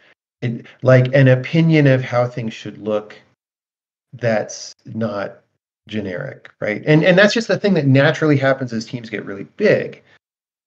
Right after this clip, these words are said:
um, and as bu-, budgets go up, right? 'Cause you could, you could have a creative director that's like, "Th-, this next Call of Duty is gonna be super crazy, man," and, and, like, he'll get fired,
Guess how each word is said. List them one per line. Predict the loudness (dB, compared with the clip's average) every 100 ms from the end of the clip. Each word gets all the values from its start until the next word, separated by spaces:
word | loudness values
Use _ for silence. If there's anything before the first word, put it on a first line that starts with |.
| _
um, | 2 2 2
and | 4 6
as | 4 2
bu-, | 0 -2
budgets | 2 2 2 -6
go | -10 -8
up, | -8 -10 _
right? | -14 -14 -14 _ _ _ _
'Cause | 2 4
you | 4
could, | 2 4 4 4 0
you | -4
could | -4 0
have | 2 2
a |
creative | 0 -2 -4 -4 -8
director | -4 -4 -6 -14
that's | -14 -8
like, | -6 -6 -10 -16 _ _ _ _ _ _ _
"Th-, | -12 -10
this | -4 -2 0
next | 4 4 4 -2
Call | -2 0
of | 0
Duty | 0 -2 0 -4
is | -6
gonna | -6 -6
be | -6
super | -8 -10 -12 -14
crazy, | -12 -8 -2 -2 -2 -6
man," | -4 -2 -2 -4 -6
and, | -10 -8
and, | -8 -8 -8 -4
like, | -2 0
he'll | 0
get | 0 -2
fired, | -2 -2 -4 -12